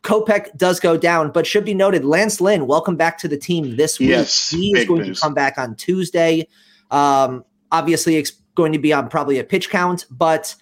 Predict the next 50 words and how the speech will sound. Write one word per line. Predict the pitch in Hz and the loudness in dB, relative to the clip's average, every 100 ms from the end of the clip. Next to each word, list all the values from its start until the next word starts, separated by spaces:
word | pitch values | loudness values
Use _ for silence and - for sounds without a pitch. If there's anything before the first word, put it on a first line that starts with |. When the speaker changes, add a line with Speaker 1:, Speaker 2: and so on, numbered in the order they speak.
| _ _ | _ _
Speaker 1:
he's | 170 156 | -6 -2
got, | 185 175 - | 0 0 -2
he's | 151 151 | -4 0
going | 170 160 | 2 2
against | 160 - | 0 -2
the | |
Tigers, | 139 160 151 139 135 | -4 -2 0 -2 0
so | |
you | 143 | 0
absolutely | 143 143 147 131 | 0 0 0 2
love | 135 120 | 0 2
that. | 135 135 | 0 0
He | 151 | -2
needs | 151 139 | -4 -4
to | 143 | -6
be | 135 131 | -6 -2
re-rostered | 135 139 131 127 - 135 | 0 2 2 -2 -4 -4
in | 131 | -2
all | 113 135 131 | 0 0 2
leagues | 131 131 127 - | -2 -4 -6 -6
right | 123 113 | -4 -4
now. | 113 135 135 123 | -4 0 0 0
I | |
think | 117 135 | -4 -10
he's | 131 127 | -8 -8
still | - 143 143 | -2 0 0
available | 107 127 151 127 117 | 0 0 0 0 -6
in | |
about | 110 113 - | -6 -8 -8
twenty | 139 120 | -10 -10
percent | - - 113 | -12 -10 -6
of | |
leagues, | 120 139 95 - | -2 -2 -2 -4
so | 120 113 - - - | -2 -2 -6 -20 -8
at | 139 | 0
least | 160 170 - - | 2 2 -2 -8
check | - 196 185 | -4 -2 0
the | 170 | 0
waiver | 156 160 | 2 2
wire | 147 139 135 | 2 2 2
and | 131 | 0
make | 139 139 | 0 -2
sure | - | 0
you | 135 | -2
grab | 127 131 139 | 0 -2 -2
him | |
before | - 127 | -4 -6
somebody | 117 131 120 120 | -6 -6 -4 0
else | 147 147 | 0 -2
does. | 107 98 - | -6 -6 -10